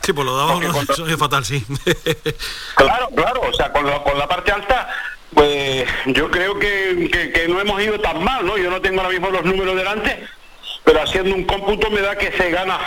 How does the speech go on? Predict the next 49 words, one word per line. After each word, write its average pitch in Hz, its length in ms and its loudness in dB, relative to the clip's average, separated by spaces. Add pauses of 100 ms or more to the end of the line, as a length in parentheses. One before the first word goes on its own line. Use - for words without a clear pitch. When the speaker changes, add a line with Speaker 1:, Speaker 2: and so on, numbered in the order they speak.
(360)
Speaker 2:
por 156 140 6
la 147 120 2
parte 185 220 0
de 170 80 2
arriba 156 280 -2
más 156 140 0
que 160 100 0
por 147 120 2
la 143 60 0
parte 127 220 0
de 110 60 2
abajo, 180 200 0
por 117 100 -2
Speaker 1:
Pues - 140 -2
Speaker 2:
lo - 60 0
Speaker 1:
fíjate, 170 260 0
Speaker 2:
tanto 180 100 0
Speaker 1:
mi-, 143 140 -4
mirando 143 240 0
la 156 80 2
clasificación, 147 720 0
eh, 143 380 2
perdiste 156 300 -2
con 160 140 2
el 156 100 2
Eibar, 226 360 0
eh, 151 320 2
empataste 143 360 0
con 151 160 2
el 143 320 2
Almería 147 380 2
los 135 80 -2
dos 143 100 -2
partidos, 226 540 0
eh, 147 480 0
con 147 160 2
el 139 80 0
Valladolid 147 300 0
empataste, 214 460 0 (360)
con 143 140 6
el 135 80 -4
Tenerife 156 260 2
le 160 60 2
ganaste 160 180 0
los 151 100 0
dos 160 140 2
encuentros, 220 460 0
con 160 180 2
la, 143 240 2